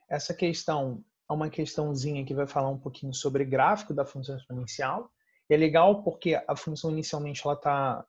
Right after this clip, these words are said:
bem maquiada, eu não tenho os coeficientes, mas através do gráfico a gente consegue descobrir os valores. Então vamos ver o que que ele vai falar. Ele vai falar o seguinte: ó, "O gráfico da função exponencial f, definida por f de x igual a k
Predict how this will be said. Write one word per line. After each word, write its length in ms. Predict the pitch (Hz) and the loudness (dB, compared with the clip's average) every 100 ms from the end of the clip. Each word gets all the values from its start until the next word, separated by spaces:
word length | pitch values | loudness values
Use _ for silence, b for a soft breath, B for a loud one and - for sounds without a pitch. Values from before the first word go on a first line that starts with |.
| _ | _
bem 200 | 143 151 | -2 0
maquiada, 800 | 165 - 143 131 180 185 131 135 - | -2 2 2 4 4 4 2 -2 -8
eu 100 | 143 | -4
não 180 | 139 165 | 0 0
tenho 600 | 165 151 160 185 151 123 - | 0 0 2 2 2 0 -6
os 140 | 135 - | -10 -4
coeficientes, 540 | 139 139 143 151 160 | -4 -2 -4 -6 -4
mas 160 | 170 160 | 0 2
através 460 | 160 156 151 156 151 | 2 4 4 2 2
do 100 | 170 | 2
gráfico 380 | 147 139 - | 4 4 2
a 20 | 156 | -4
gente 240 | 151 - | -4 -8
consegue 400 | 156 147 143 151 | -10 -4 -2 -2
descobrir 400 | 131 - 151 139 | -6 -8 -4 -2
os 100 | 143 | 0
valores. 600 | 170 185 113 - - - b b b b _ | 2 2 2 -2 -14 -20 b b b b _
Então 120 | 160 | 0
vamos 200 | 185 190 | 4 4
ver 60 | 190 | 2
o 40 | |
que 100 | 190 | 0
que 80 | 185 | 0
ele 60 | |
vai 100 | 175 | 2
falar. 300 | 180 - 135 | 2 4 2
Ele 100 | 120 | 2
vai 80 | 127 | -2
falar 200 | 131 156 | 0 0
o 40 | 160 | 0
seguinte: 400 | 156 120 101 - | -2 -2 -4 -6
ó, 100 | - 160 | -8 0
"O 40 | |
gráfico 320 | 180 233 - | 4 4 4
da 80 | 208 | 2
função 320 | 202 165 - | 2 -2 -4
exponencial 560 | 151 147 135 131 110 127 | -6 -6 -6 -6 0 2
f, 320 | 143 - - - b b _ - | 2 0 -10 -20 b b _ -8
definida 400 | 139 156 139 143 | -6 -4 0 2
por 160 | 147 | 4
f 260 | 147 180 180 | 4 4 0
de 100 | 143 | -6
x 520 | - 143 156 175 - - | -6 -4 -6 -6 -10 -10
igual 320 | 151 147 147 | 0 2 2
a 60 | 151 | 0
k 420 | - 120 135 | -2 -2 -2